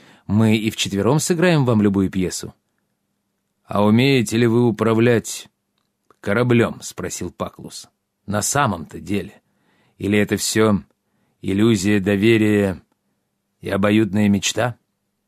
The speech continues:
"Ну", — Майхель задумался, — "я консультировался у знакомых моряков, так что умею вязать морские узлы".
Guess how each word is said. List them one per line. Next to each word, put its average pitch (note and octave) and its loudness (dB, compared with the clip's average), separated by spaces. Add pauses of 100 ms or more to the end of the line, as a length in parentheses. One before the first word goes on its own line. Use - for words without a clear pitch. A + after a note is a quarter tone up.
(600)
"Ну", — C#3+ 0
Майхель G#2 0
задумался, — F#2 -2 (800)
"я C#3 2
консультировался D3 0
у C#3 0
знакомых C#3 0
моряков, C#3 -2 (520)
так A2 -2
что - -2
умею B2+ 2
вязать A#2+ 0
морские B2 -2
узлы". F#2+ -2